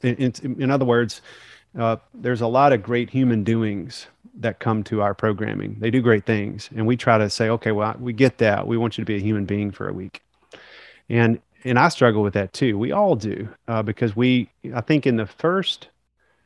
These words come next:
uh, thirty seconds of every new conversation we have with a new person, ninety percent of the time,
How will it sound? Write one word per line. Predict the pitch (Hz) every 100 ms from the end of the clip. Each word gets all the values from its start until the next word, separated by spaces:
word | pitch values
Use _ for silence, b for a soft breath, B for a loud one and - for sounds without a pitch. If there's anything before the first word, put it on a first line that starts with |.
| _ _ -
uh, | 120 113 107 - _ _ _ - 135 - 123
thirty | - 151 165 165
seconds | 143 151 131 - 101 -
of | 117 107
every | 131 131 135 120
new | 120 123 123 - _ -
conversation | 123 120 117 - 117 - 107
we | 107
have | 101 107 101 101
with | 101
a |
new | 101 110
person, | - 120 110 - 104 101
ninety | 117 139 135 120
percent | 117 101 123 110
of |
the | 98
time, | - 135 127 107 104 101